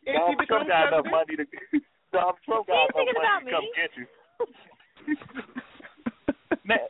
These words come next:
Speaker 2: listen,
Speaker 1: And
Speaker 2: I'm gonna
Speaker 1: why,
Speaker 2: tell y'all
Speaker 1: and,
Speaker 2: about
Speaker 1: and,
Speaker 2: Donald.
Speaker 1: and, okay, since, since, since if he becomes president and he's not thinking about you, why would you leave?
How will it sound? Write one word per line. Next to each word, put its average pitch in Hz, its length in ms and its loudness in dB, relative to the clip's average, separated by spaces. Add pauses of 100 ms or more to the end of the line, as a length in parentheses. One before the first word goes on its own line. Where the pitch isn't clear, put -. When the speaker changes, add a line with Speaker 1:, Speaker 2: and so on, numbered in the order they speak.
(120)
Speaker 2:
listen, 202 400 0
Speaker 1:
And 202 80 -12
Speaker 2:
I'm 214 80 0
gonna 220 80 6
Speaker 1:
why, 240 160 4
Speaker 2:
tell 208 80 2
y'all 170 240 2
Speaker 1:
and, - 80 -2
Speaker 2:
about 156 160 4
Speaker 1:
and, - 80 -4
Speaker 2:
Donald. 156 320 0
Speaker 1:
and, 185 40 -12 (120)
okay, 202 320 -4
since, 247 240 -8
since, 247 240 -2 (240)
since 247 220 -2 (180)
if 196 160 -2
he - 20 -6
becomes 208 380 -2
president 190 400 0
and 165 80 -12
he's 196 160 -12
not 175 240 -4
thinking 208 240 -8
about 165 320 -6
you, 170 80 -12
why 185 160 -6
would 190 160 -8
you 185 80 -12
leave? 262 240 -12